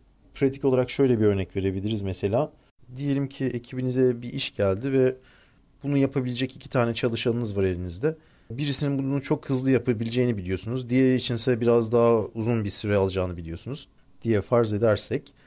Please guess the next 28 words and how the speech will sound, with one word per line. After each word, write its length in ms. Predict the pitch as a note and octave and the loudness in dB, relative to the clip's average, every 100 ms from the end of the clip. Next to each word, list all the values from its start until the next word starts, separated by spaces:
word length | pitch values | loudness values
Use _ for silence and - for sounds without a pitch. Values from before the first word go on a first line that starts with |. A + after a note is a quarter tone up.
| - B2+ | -12 -6
Hepimiz 340 | D3 D3 C3+ | -4 0 0
tabii 200 | D3 A#2 | 0 -2
ki 120 | B2 | -4
işlerin 300 | A#2+ C3 B2+ | -4 0 0
olabildiğince 500 | B2 B2+ B2+ B2+ B2 | 2 2 0 0 0
çabuk 320 | - B2 A#2+ | 0 -4 -6
hallolmasını 680 | - A#2+ A2+ A2+ A2 - C3+ | -2 0 2 0 0 -2 -2
istiyoruz. 480 | C#3 - G#2 D3+ - - | -2 -2 -4 -4 -8 -2
Ama 320 | C3+ C#3 B2 | 2 2 2
bu 120 | C#3+ | 0
işi 240 | B2+ C#3+ | 2 2
her 160 | C3+ C#3+ | 2 2
seferinde 440 | C#3 B2 A#2+ A#2 | 2 -2 -2 -2
biz 160 | A2 - | -2 -2
çabuk 280 | C#3 C#3+ C#3 | -2 -2 -2
yapanına 560 | B2 A#2 G#2+ G#2+ G#2+ A2 | -2 -2 -2 0 -2 0
verirsek, 580 | A2 A#2+ - - C3 - - A#2 | -2 0 0 0 -4 -10 -18 -4
diğer 400 | C3+ C3+ C3 - | 2 2 2 -4
kişinin 320 | - B2 A#2 | -8 -6 -4
kendisini 440 | B2 A#2+ A#2+ B2+ | -2 0 2 2
geliştirmesine 680 | A#2 A#2+ A#2+ A#2+ A#2 A2 A#2 | 2 0 0 -4 -4 -2 -4
fırsat 400 | - B2 B2 - | -4 0 0 2
vermemiş 380 | C3 A#2+ F#2+ - | 0 0 -4 -8
olursunuz 400 | F#2+ - C3+ C#3 | -10 -8 -6 -2
ve 180 | C3+ C3 | 0 0
bu 240 | C3+ C3+ - - _ - | -2 -4 -12 -20 _ -4
uzun 340 | C3 C#3 A#2+ | 0 2 4
vadede 640 | G#2+ G2+ G#2 A2 D#3+ D#3 | 2 2 0 0 0 0